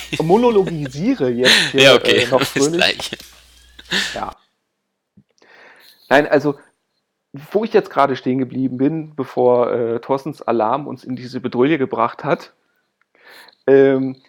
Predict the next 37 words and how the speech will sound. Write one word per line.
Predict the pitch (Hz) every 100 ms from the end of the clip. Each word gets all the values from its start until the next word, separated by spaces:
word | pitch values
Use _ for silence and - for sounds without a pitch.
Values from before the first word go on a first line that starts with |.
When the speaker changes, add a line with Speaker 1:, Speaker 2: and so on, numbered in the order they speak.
| _
Speaker 1:
war, | - 120 151 170
dass, | 131 - 110
wenn | 131
man | 147
sich | 143 147
jetzt | 151 -
nur | 135
Videos | 139 190 202 196 -
oder, | 135 127 123 120
äh, | 120
Screenshots | 120 - 196 135 -
von | 113
dem | 110
Game | 113 110
anguckt, | 113 117 - 143 -
dann | 120 120 117 131 131
sieht | 127 147 -
man | 156 156 - _
relativ | - 120 113 127 127 131 - _
wenig | 120 117 113 107
Unterschied, | - 117 - 120 -
weil | -
ob | - -
die | 120
Lamas | 107 151 135
jetzt | - -
da | 110 123
sind | 135
oder | 113 113
nicht, | 117 139 - -
äh, | - - - 107
gut, | 113 -
das | -
sehe | -
ich | 113
natürlich | - - -
nicht. | -